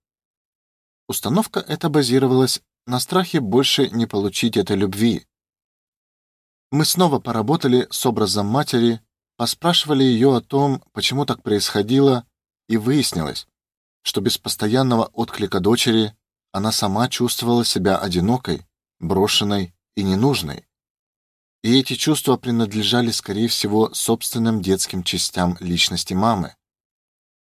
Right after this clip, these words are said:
Другими словами, у мамы внутри был собственный, недолюбленный и брошенный внутренний ребёнок,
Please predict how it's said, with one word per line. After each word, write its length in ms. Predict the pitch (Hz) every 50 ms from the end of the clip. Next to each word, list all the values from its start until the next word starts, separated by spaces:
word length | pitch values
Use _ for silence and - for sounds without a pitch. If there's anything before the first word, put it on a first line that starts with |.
| _
Другими 320 | - 92 92 90 95 92 87
словами, 520 | - - 90 92 117 127 120 95 - - _ _ _ _ _ _ _ _ _ _ _ _ _
у 60 | 113
мамы 280 | 110 120 131 143 139 127
внутри 360 | 107 120 120 117 - 117 120
был 180 | 107 113 113
собственный, 600 | 117 - - 151 - - - 95 85 82 78 - - -
недолюбленный 720 | 107 104 87 95 87 92 113 113 107 107 110 113 110 110
и 160 | - - 95
брошенный 480 | 87 85 87 92 92 - - 95 92 87
внутренний 460 | 80 85 85 82 - 85 87 87 87
ребёнок, 500 | 85 92 87 120 120 98 78 - - _